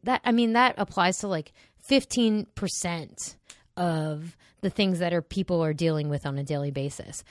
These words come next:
And let me be very clear in saying this. I help people every day,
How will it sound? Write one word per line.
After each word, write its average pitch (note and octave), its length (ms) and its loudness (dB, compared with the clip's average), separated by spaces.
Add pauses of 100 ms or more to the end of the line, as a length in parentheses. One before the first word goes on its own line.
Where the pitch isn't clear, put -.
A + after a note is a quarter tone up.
(260)
And F#3+ 180 2
let G#3+ 100 2
me B3 140 4
be F#3+ 240 0
very F#3+ 480 4
clear F#3+ 380 0
in D#3+ 100 -4
saying E3 300 -2
this. C#3+ 240 -10
I F#3+ 180 2
help A#3 260 2
people G3 540 0
every G3 400 0
day, D#3+ 480 2